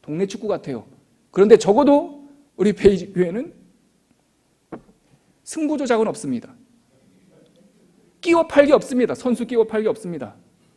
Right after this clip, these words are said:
그리고 연봉 높은 사람과 연봉 낮은 사람 없습니다.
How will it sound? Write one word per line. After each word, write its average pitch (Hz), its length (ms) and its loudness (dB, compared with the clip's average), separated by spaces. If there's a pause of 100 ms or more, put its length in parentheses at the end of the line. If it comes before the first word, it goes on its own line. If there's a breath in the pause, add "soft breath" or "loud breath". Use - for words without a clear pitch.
(760)
그리고 262 240 4
연봉 294 320 6
높은 240 260 0
사람과 247 280 4
연봉 214 200 2
낮은 185 200 0
사람 214 140 -2
없습니다. 175 520 -10